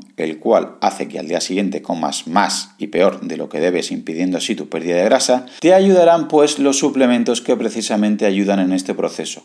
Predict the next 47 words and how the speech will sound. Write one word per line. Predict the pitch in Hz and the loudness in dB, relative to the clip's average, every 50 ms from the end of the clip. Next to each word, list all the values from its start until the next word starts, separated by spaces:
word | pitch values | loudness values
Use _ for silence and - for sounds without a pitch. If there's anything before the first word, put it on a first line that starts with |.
| - | 0
como | - 151 156 151 | 2 2 2 4
por | 139 135 - | 4 2 2
ejemplo, | - - - - - - - - | 2 -2 -8 -8 -8 -12 -12 -2
melatonina. | - 143 - - 170 196 196 190 170 151 117 131 120 - - - - _ _ _ _ _ _ _ _ _ | 6 8 8 10 10 8 6 4 4 4 4 2 0 -4 -6 -12 -20 _ _ _ _ _ _ _ _ _
Es | - 139 160 | 0 2 4
la | 208 202 185 | 6 6 6
hormona | 151 131 139 147 151 160 143 - | 6 4 2 2 2 2 2 2
por | 107 101 | 2 2
antonomasia | 98 98 98 139 143 147 131 123 123 123 - 135 | 2 2 2 2 2 4 4 4 2 2 2 2
del | 120 117 104 92 | 2 2 2 2
descanso | 92 92 - - 117 113 - - 110 | 0 -2 0 -2 -2 0 0 0 0
y | 113 | 0
es | 120 117 | 0 0
que | - - 113 | 0 0 0
además | 92 92 90 113 123 107 98 | 2 2 2 2 0 0 0
del | 92 85 | 0 -2
apoyo | 85 - - 117 117 101 87 85 | -2 0 2 2 2 2 2 2
del | 95 110 | 0 0
sueño, | - - 143 123 117 117 123 135 - | -2 0 -2 0 0 0 -2 -2 -2
es | - 165 170 - | -2 -2 0 2
la | 143 143 139 | 2 4 4
directora | 135 120 113 104 - - 123 120 120 117 | 4 4 2 0 0 0 2 2 4 4
del | 107 95 92 | 4 2 2
resto | 101 113 104 - 123 110 | 0 -2 -2 -2 -2 0
de | 95 | 0
hormonas | 87 80 78 78 80 - 87 101 104 | 0 0 -2 -4 -6 -6 -6 -4 -4
de | 104 101 | -2 -2
los | 98 107 104 101 | -2 -2 -4 -4
biorritmos | 98 90 82 - 87 - - - - - - | -4 -4 -4 -4 -8 -12 -12 -12 -14 -10 -4
y | - 160 | -4 -2
se | 160 - | -2 -2
encarga | 170 175 143 - 160 156 151 147 | -2 -2 2 2 2 4 4 4
de | 143 131 117 | 4 4 2
poner | - - 104 107 113 104 92 | 2 2 2 2 2 2 2
en | 95 101 123 | 2 4 6
hora | 131 117 117 123 123 - | 6 6 6 4 2 0
las | 135 131 143 135 | 0 2 2 2
rutas | 135 135 127 110 127 120 107 110 | 2 2 -2 0 0 -2 -2 -2
bien | 117 123 127 127 127 - | 0 0 2 2 0 0
de | 98 101 | -2 -2
almacenamiento | 92 85 82 76 - - 82 76 82 85 120 147 147 - - 143 - | -2 -2 -2 -6 -8 -8 -10 -8 -4 0 0 0 0 0 -2 -2 -2
o | - - 92 | 0 0 0
anabolismo, | 98 117 123 139 147 156 156 - - 147 - - - - | 2 2 2 2 2 0 0 -2 -2 -4 -4 -4 -6 -6
la | - - - | -10 -10 -8
ruta | - - - - | -8 -6 -2 -2
M | 139 135 151 151 | -2 0 0 0
tor, | 170 165 165 196 | 2 0 0 0